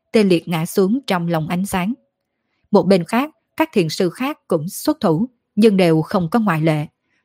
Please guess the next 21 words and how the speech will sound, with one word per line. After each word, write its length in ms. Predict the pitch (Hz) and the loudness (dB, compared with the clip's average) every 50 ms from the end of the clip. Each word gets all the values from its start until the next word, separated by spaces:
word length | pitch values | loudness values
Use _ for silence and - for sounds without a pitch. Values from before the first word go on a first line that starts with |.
| _ | _
Tất 140 | - 330 330 | 0 0 0
cả 140 | - 180 165 | 0 -2 0
đều 180 | 190 190 170 | 2 2 2
giống 240 | 151 151 185 180 214 | 2 2 0 0 2
như 260 | 247 226 190 180 170 | 4 4 4 4 2
Đà 200 | 165 180 185 170 | 2 0 0 0
Lạng 280 | 156 160 165 156 147 151 | 0 -2 -2 -4 -4 -2
thiền 200 | 180 180 160 156 | -2 -2 -2 0
sư. 260 | - - 190 185 185 160 - _ _ _ _ _ _ _ - | 0 0 0 0 0 -2 -6 _ _ _ _ _ _ _ -4
Lồng 220 | 185 196 185 165 | -2 0 0 0
sáng 260 | 156 - 196 185 233 | -2 -4 -2 -2 0
kia 220 | 247 233 202 185 175 - | 2 4 4 4 2 0
căn 160 | - 190 170 165 | -2 -4 -4 -4
bản 260 | 165 156 151 185 233 233 | -4 -4 -4 -4 -6 -4
không 160 | - 240 196 | -4 -4 -2
thể 120 | - 175 - | -2 -2 -2
đánh 240 | 165 180 190 233 | -2 -2 -2 -2
vỡ 260 | 240 220 160 143 175 226 - | 0 0 0 -2 -2 -2 -2
từ 200 | 190 175 165 151 | 0 0 0 0
bên 220 | 160 180 175 160 | 0 0 -2 -2
trong. 200 | - 185 175 165 | -2 -4 -4 -4